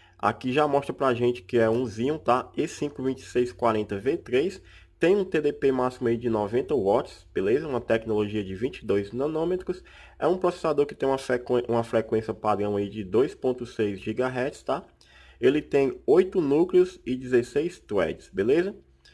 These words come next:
Vindo aqui para a parte da placa-mãe, já mostra aqui pra gente que é uma Ronan Z X nove nove Q D quatro, tá?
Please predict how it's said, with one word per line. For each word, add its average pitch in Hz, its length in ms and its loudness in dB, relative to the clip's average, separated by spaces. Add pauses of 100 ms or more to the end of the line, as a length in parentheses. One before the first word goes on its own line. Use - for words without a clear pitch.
(160)
Vindo 151 200 2
aqui 170 200 -2
para 143 220 2
a 139 60 0
parte 123 320 -2
da 117 100 2
placa-mãe, 147 580 -2
já 131 160 0
mostra 117 280 0
aqui 113 120 -6
pra 104 160 -2
gente 107 220 -4
que - 100 -8
é 104 40 -2
uma 98 160 0
Ronan 127 420 0
Z 123 280 -4 (260)
X 147 320 -6
nove 123 260 0
nove 123 380 0 (720)
Q 147 260 0
D 120 200 2
quatro, 110 460 0
tá? 120 300 -2